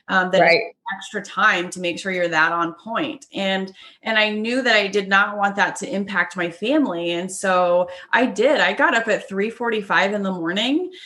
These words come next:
Speaker 1: Um,
Speaker 2: Mm-hmm.
Speaker 1: you know, and, and I'm not saying people have to do that, but you can work out for thirty minutes and, and be, you know,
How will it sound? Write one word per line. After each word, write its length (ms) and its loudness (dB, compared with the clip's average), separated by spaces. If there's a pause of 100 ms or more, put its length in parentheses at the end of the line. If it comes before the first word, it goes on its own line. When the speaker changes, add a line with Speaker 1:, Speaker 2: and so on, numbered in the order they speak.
(220)
Speaker 1:
Um, 400 4
Speaker 2:
Mm-hmm. 260 -2 (220)
Speaker 1:
you 120 2
know, 180 6
and, 280 0
and 140 0
I'm 120 4
not 180 6
saying 220 2
people 200 -2
have 180 -4
to 60 -6
do 240 0
that, 340 0
but 240 0 (100)
you 280 -2
can 240 2
work 240 2
out 260 4
for 140 2 (100)
thirty 300 2
minutes 600 -2
and, 360 0
and 280 -4
be, 340 0 (140)
you 160 -2
know, 420 0